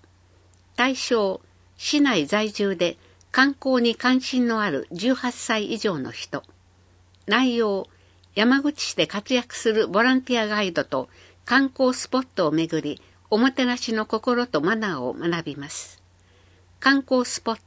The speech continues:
ト、鉱山公園、瑠璃光寺、県庁付近など。なお、天候などにより変更する場合もあります。募集人数、十四人。参加料、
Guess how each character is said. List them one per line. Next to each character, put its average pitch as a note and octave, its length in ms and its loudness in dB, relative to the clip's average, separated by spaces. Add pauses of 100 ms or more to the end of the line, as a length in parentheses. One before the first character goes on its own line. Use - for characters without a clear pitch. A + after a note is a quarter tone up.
ト、 - 140 -6 (760)
鉱 C#4+ 220 6
山 B3 260 0
公 G3+ 260 -2
園、 B2+ 300 -4 (320)
瑠 B3+ 140 6
璃 A#3 100 0
光 C#3 360 -4
寺、 - 220 -16 (340)
県 C#4 240 2
庁 D#3+ 400 -2
付 - 220 -16
近 E3 260 0
な C#3+ 140 -6
ど。 - 160 -12 (760)
な A#3 180 2
お、 - 160 -6 (340)
天 D4 220 6
候 C4 220 2
な B3 160 4
ど G#3 100 0
に D#3 160 0
よ D3 100 -2
り D#3 260 -8 (140)
変 B3+ 220 2
更 B3 200 -2
す A3 200 -4
る G#3 120 2
場 G3 200 -2
合 F#3+ 60 -2
も F3+ 320 -2
あ F3 60 -2
り D#3+ 140 -6
ま C#3 140 -4
す。 - 260 -10 (640)
募 A3+ 120 4
集 C#4 260 2
人 A#3+ 320 4
数、 C#3+ 320 -6 (320)
十 A#3 320 2
四 D#3+ 160 2
人。 D#3+ 300 -2 (560)
参 C4 320 2
加 A#3+ 160 -2
料、 C#3+ 340 -4